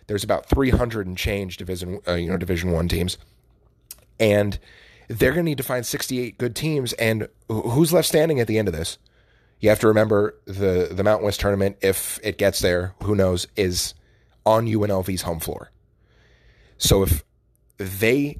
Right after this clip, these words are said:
get some games, you have to have at least thirteen. If they start to play and they start to win, gain some confidence. I like this team. I, I, I said it when they were oh and one, oh and two, oh and three,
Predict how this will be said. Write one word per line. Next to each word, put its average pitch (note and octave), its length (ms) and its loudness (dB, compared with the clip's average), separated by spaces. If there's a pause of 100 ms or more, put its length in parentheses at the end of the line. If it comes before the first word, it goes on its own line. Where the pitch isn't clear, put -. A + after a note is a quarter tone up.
get C3 220 -2
some G#2+ 240 -2
games, G2+ 500 -2
you F2+ 80 -2
have F#2 160 0
to G2 80 -2
have F#2+ 140 2
at G2+ 40 -6
least - 200 0
thirteen. G2+ 520 0
If - 140 -10
they F2+ 120 -2
start F#2 220 -4
to - 60 -12
play G2+ 460 -4 (360)
and F2 140 -6
they F2 60 -2
start - 240 -6
to G#2+ 80 -4
win, A#2+ 640 2 (600)
gain G2 200 -2
some A2 120 -6
confidence. A2+ 540 0
I G3 140 2
like D#3 240 2
this G2 180 -2
team. D#2+ 200 -2 (440)
I, G#2+ 240 0
I, G2 160 0
I G#2 80 2
said - 280 2
it - 200 -4 (100)
when G#2+ 220 -4
they G#2 100 0
were F2+ 240 -4 (320)
oh B2 160 6
and G#2 320 0
one, E2+ 320 -6 (400)
oh C3+ 180 4
and G2+ 120 -2
two, - 320 2
oh B2+ 160 2
and G2+ 100 -2
three, - 240 -4